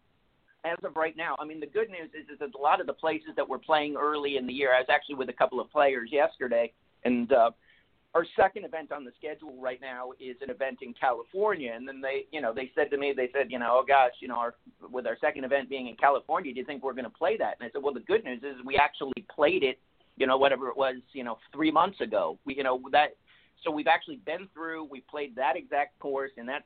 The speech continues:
you know, that same town. We've worked with local health officials, et cetera, and we've run a safe event. So it, we obviously can't, if the governor, you know,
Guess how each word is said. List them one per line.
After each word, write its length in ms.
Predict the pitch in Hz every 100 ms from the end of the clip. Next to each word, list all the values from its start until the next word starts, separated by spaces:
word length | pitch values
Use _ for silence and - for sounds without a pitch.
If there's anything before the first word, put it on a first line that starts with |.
| -
you 100 | 139
know, 120 | 123 120
that 180 | 127 _
same 240 | 143 139
town. 300 | 135 147 143
We've 120 | 131
worked 220 | 113 139 -
with 100 | 131
local 240 | 135 127
health 260 | 131 - 139
officials, 420 | - 139 143 123
et 60 | 117
cetera, 300 | 139 135 143 - _ _
and 140 | 143 147
we've 160 | 127
run 200 | 151 151
a 60 | 139 -
safe 220 | 151 147 135
event. 360 | 113 147 120 - _
So 260 | 139 123 - _ _ _
it, 160 | 139 -
we 200 | 151 147
obviously 380 | 147 156 147 123 -
can't, 220 | 156 135
if 100 | 131
the 100 | 139
governor, 580 | 131 151 151 147 147 143
you 140 | 139
know, 100 | 139